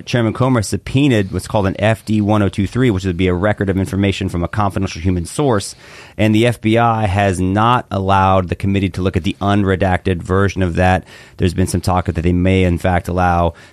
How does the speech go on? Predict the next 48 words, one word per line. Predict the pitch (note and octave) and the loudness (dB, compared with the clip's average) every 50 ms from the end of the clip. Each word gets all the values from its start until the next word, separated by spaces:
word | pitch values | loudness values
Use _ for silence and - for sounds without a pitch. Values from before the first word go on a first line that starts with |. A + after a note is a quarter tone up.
| - - | -12 -6
uh, | - F2 F2+ | -4 -2 0
members | F#2 F#2+ F#2 E2+ F#2 E2 | 0 0 2 0 0 -2
of | D#2+ | -2
the | - | -2
committee | - F#2 F#2 E2+ E2 | 0 0 0 2 0
to | F2 | 0
look | E2+ F2+ F2 - | 0 0 0 0
at | F2 E2+ E2+ E2+ | 0 0 0 0
it | D#2 D#2+ | -2 -2
in | E2 D#2+ D#2+ D#2 - - | -2 -2 -2 -4 -6 -6
the | E2+ E2+ | -6 -6
F | E2 - | -6 -6
B | F2+ E2+ | -6 -6
I | E2 | -2
headquarters. | D#2 A2 G#2+ F#2+ - G#2 G2+ F#2+ F2+ E2+ - | 0 0 0 0 0 0 2 2 2 0 0
But | - F#2+ - | -2 -4 -4
the | - | -2
point | - C3 C#3 A#2 | 0 0 2 2
is, | A2 F#2+ F2 - - - - - - _ _ - - - _ | 2 0 -2 -6 -12 -20 -20 -20 -20 _ _ -14 -14 -14 _
the | C2+ G2+ A2+ B2+ | -4 0 2 2
F | C#3+ C#3+ - | 2 0 0
B | B2+ A2+ - - | -2 -2 -2 -4
I, | F2+ | -4
the, | F2+ F#2+ F#2 - - | -4 -4 -4 -4 -4
the | - F2 | -4 -2
House | G#2 D3 D#3 - | 0 0 -2 0
committee | - A#2 A2 G#2+ | 0 0 0 0
is | G2+ - | 0 0
trying | - B2+ A2+ | -2 -2 0
to | G#2 G2 | 0 0
get | F#2 | -2
to | - - | -4 -6
the | E2+ D2+ | -4 -2
bottom | F#2+ F#2+ G2 F#2+ F2 | 0 0 2 2 0
of, | E2+ E2 G2 | 0 0 0
wait | B2 A#2+ G#2 | 0 2 2
a | F2 | 0
minute, | F2 D#2+ C#2+ C#2+ | -2 -4 -4 -6
it's | |
like, | F2 E2+ - | -6 -6 -6
wh-, | E2+ F#2 A2 - - | -4 -4 -4 -4 -4
how | - B2+ C#3 D#3 | -4 -4 -2 0
much | D#3 C#3+ B2+ - | 0 0 -2 -2
have | - - A2+ A#2 A#2 A2 | -4 -4 -2 0 0 2
you, | G#2 G#2 G2+ | 2 2 0
to | F#2 - G2+ | 0 -2 -2
your | B2+ C#3+ | -2 -2
point, | - A#2 G#2 G2 F#2 - | 0 0 0 0 -2 -4